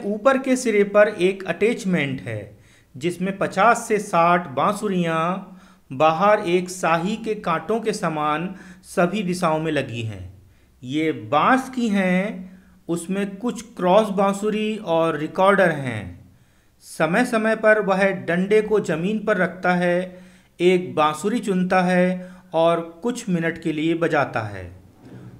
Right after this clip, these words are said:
उसकी traffic व hawkers की चीख पुकार ऊपर जाती है।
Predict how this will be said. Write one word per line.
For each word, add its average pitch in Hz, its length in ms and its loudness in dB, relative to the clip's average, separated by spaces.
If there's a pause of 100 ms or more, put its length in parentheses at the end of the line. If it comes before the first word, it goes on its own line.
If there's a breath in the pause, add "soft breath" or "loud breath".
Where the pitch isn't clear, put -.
(120)
उसकी 233 420 -4
traffic 208 840 0
व 165 80 0
hawkers 175 720 0
की 208 200 -8
चीख 226 460 -10
पुकार 180 680 0
ऊपर 175 300 0
जाती 135 440 -2
है। 90 320 -12